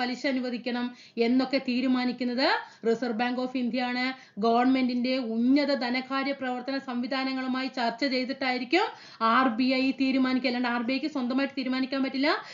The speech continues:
ഗ-, ഗവൺമെന്റിന്റെ ഉന്നത ധനകാര്യ പ്രവർത്തന സംവിധാനങ്ങളുമായിട്ട് ചർച്ച ചെയ്തിട്ടാണ് ആർ ബി ഐ എന്ത് ചെയ്യുക?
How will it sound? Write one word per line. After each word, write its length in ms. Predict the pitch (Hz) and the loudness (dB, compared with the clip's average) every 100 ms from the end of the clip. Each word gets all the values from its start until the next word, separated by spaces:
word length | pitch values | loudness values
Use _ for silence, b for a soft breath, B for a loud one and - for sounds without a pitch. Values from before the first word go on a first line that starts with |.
| B | B
ഗ-, 200 | 226 208 | -2 0
ഗവൺമെന്റിന്റെ 800 | 208 233 247 269 269 262 294 440 - B | 0 2 2 4 4 4 4 4 0 B
ഉന്നത 420 | 220 233 277 294 | 2 4 6 4
ധനകാര്യ 520 | 269 247 247 254 269 285 | 2 0 -2 -4 -2 -4
പ്രവർത്തന 440 | 254 240 247 277 | -4 -6 -4 -6
സംവിധാനങ്ങളുമായിട്ട് 920 | 277 240 240 247 254 254 247 254 277 | -4 -6 -4 -4 -4 -4 -4 -4 -4
ചർച്ച 260 | 269 226 254 | -4 -4 -2
ചെയ്തിട്ടാണ് 460 | 247 240 254 247 | 0 -2 -2 0
ആർ 220 | 247 214 214 | 0 0 0
ബി 120 | 247 | 0
ഐ 120 | 254 | 2
എന്ത് 140 | 233 | 2
ചെയ്യുക? 380 | 262 254 254 269 | 2 2 2 2